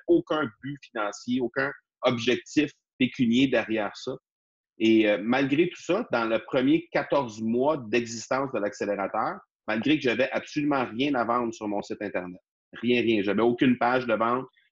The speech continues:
pas de, même pas de page, euh, « Venez travailler avec moi » ou quoi que ce soit, euh, j'ai généré quand même plus de cinquante-six mille dollars de revenus. Essentiellement grâce au, au, au podcast accélérateur. Et ça, c'était seulement des gens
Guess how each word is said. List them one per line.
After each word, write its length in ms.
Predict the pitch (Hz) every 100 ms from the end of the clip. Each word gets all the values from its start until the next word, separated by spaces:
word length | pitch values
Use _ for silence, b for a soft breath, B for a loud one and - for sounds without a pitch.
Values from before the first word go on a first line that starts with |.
| _
pas 120 | 156
de, 140 | 143 120
même 260 | 123 151 147
pas 120 | 175
de 140 | 131 107
page, 360 | 135 131 147 113
euh, « 420 | 107 101 98 95 98
Venez 220 | 113 127
travailler 460 | 127 123 110 107 123
avec 260 | 117 101 101
moi » 260 | 104 123 123
ou 40 |
quoi 140 | 113
que 60 | 98
ce 100 | 98
soit, 300 | - 113 156 _ _ _ -
euh, 40 | 90
j'ai 160 | 165
généré 360 | 127 127 117 147
quand 160 | 120
même 240 | 110 127 135
plus 160 | - 147
de 40 |
cinquante-six 540 | - 120 123 120 - 113
mille 140 | 117
dollars 360 | 110 104 110 110
de 100 | 98
revenus. 480 | 92 92 92 101 104 _ _ _ _ _ _ _ _ _
Essentiellement 680 | 117 - 160 - 123 127 151 - - _ _ -
grâce 520 | 107 123 135 139 - -
au, 220 | 107 101 95
au, 260 | 95 82 95
au 40 |
podcast 460 | 110 95 - 110 101
accélérateur. 580 | - 92 92 87 95 98
Et 40 | 190
ça, 140 | -
c'était 180 | 156 120
seulement 420 | 120 143 143 170 196 B B
des 180 | 120 117
gens 240 | 104 127